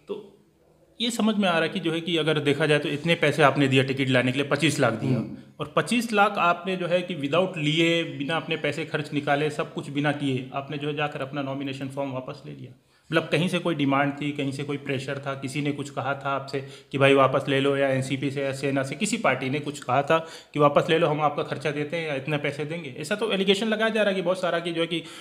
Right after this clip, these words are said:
Speaker 1: गुंजन सेठ को दो करोड़ मिला, ढाई करोड़ मिला, एक करोड़ मिला, जो है वापस लेने के लिए एनसीपी ने दिया, इसने दिया, बहुत सारे एलिगेशन है। तो क्या सच्चाई क्या इसमें?
Speaker 2: जो इल्ज़ाम लगा रहा है, अगर वो अपने माँ का है अच्छा सच्चा,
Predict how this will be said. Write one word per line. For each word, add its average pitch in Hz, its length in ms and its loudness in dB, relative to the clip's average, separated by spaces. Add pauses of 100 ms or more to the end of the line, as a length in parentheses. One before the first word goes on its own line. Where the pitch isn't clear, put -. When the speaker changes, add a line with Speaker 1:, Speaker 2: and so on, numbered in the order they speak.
(160)
Speaker 1:
गुंजन 156 220 8
सेठ 160 260 4
को 170 100 6
दो 160 140 6
करोड़ 160 260 4
मिला, 156 240 4
ढाई 160 180 4
करोड़ 160 260 2
मिला, 156 300 2
एक 156 180 0
करोड़ 160 220 2
मिला, 151 540 -2
जो 147 120 0
है 151 60 4
वापस 147 340 2
लेने 147 200 0
के 147 100 -4
लिए 147 80 -2
एनसीपी 147 340 -2
ने 147 120 0
दिया, 143 280 0
इसने 143 300 -2
दिया, 143 240 -2
बहुत 190 220 2
सारे 165 180 0
एलिगेशन 120 440 -8
है। 117 100 -12 (240)
तो 165 60 -10
क्या 226 180 4
सच्चाई 170 340 2
क्या 139 160 -4
इसमें? - 240 -14 (480)
Speaker 2:
जो 170 720 6 (580)
इल्ज़ाम 151 400 8
लगा 131 240 8
रहा 98 240 -2
है, 95 60 -12 (400)
अगर 131 160 4
वो 143 100 4
अपने 135 200 2
माँ 127 280 8
का 131 140 6
है 120 420 4 (240)
अच्छा - 320 4
सच्चा, 131 420 4